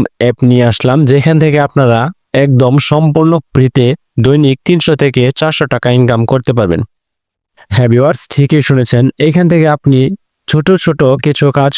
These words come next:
করে আপনি দৈনিক তিনশো থেকে চারশো টাকা ইজিলি ইনকাম করতে পারবেন। তো এখানে আপনারা কিভাবে অ্যাকাউন্ট করবেন এবং কিভাবে এখানে আপনি কাজ করবেন এবং কিভাবে আপনি আপনার টাকাটা উইথড্র করবেন, সকল প্রসেস আজকে আপনাদেরকে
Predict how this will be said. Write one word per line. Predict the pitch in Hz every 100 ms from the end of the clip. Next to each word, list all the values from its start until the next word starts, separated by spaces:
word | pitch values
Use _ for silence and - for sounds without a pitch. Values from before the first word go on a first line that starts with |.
| -
করে | 143 123 127
আপনি | - 131 120
দৈনিক | 139 143 127 -
তিনশো | 175 170 156 147
থেকে | 131 120 -
চারশো | 156 - 131
টাকা | 127 120 120 -
ইজিলি | 143 135 127
ইনকাম | 131 131 139 - -
করতে | 160 151 131
পারবেন। | 101 85 - _ _ _ _ _ _ _ -
তো | 156 165
এখানে | 180 180
আপনারা | 175 170 151
কিভাবে | 147 147 147 147 127
অ্যাকাউন্ট | 139 135 147 143 151
করবেন | 139 123 123 -
এবং | 139 151 160
কিভাবে | 160 156 156
এখানে | 151 151 147
আপনি | 147 120 120
কাজ | 135 139 -
করবেন | 147 127 117 127 - _ _ _ _ -
এবং | 147 156 135 135
কিভাবে | 170 175 165 160
আপনি | 160 160
আপনার | - 156 156
টাকাটা | 147 139 120 110
উইথড্র | 131 131 143 143
করবেন, | 120 120 123
সকল | 139 165 151
প্রসেস | 147 143 131 - 131
আজকে | - 143
আপনাদেরকে | 143 135 135 131